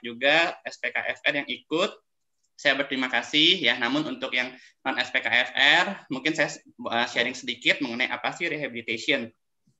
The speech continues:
Ya, jadi rehabilitation itu kalau menurut W H O, jadi definisa-, definisikan sebagai suatu intervensi yang bertujuan untuk meningkatkan fungsional dan mereduce disability ya. Nah,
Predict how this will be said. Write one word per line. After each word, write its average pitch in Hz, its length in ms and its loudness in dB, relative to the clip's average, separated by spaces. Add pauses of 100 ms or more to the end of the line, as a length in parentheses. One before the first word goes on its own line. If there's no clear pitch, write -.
Ya, 120 160 2
jadi 156 320 2
rehabilitation 135 480 -2
itu 175 400 -2
kalau 123 240 0
menurut 120 240 -4
W 107 160 -4
H 107 240 -6
O, 208 240 0 (560)
jadi 127 320 -2 (400)
definisa-, 135 720 0
definisikan 135 640 0
sebagai 143 720 2 (240)
suatu 143 400 2
intervensi 151 1040 0
yang 170 240 4 (240)
bertujuan 127 560 0
untuk 147 320 -4
meningkatkan 131 640 -2
fungsional 170 880 2
dan 170 320 0
mereduce 135 560 0
disability 110 1040 -2 (420)
ya. 101 160 -2 (880)
Nah, 127 320 4